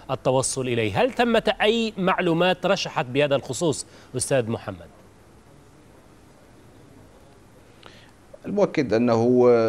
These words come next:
Speaker 2: يعني، آه، يعني، طبعا هناك رغبة في تحسين التوقعات بشأن اللقاء بين، آه، الطرفين، وأعتقد بأن مسألة التشاور بين، آه، مجلسي النواب والمجلس الأعلى للدولة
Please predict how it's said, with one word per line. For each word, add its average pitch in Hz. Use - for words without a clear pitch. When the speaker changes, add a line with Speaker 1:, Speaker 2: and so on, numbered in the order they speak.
Speaker 2:
يعني، 110
آه، 98
يعني، 98
طبعا 107
هناك 107
رغبة 110
في 110
تحسين 117
التوقعات 113
بشأن 104
اللقاء 107
بين، 107
آه، 104
الطرفين، 113
وأعتقد 107
بأن 113
مسألة 110
التشاور 113
بين، 107
آه، 101
مجلسي 110
النواب 113
والمجلس 110
الأعلى 104
للدولة 110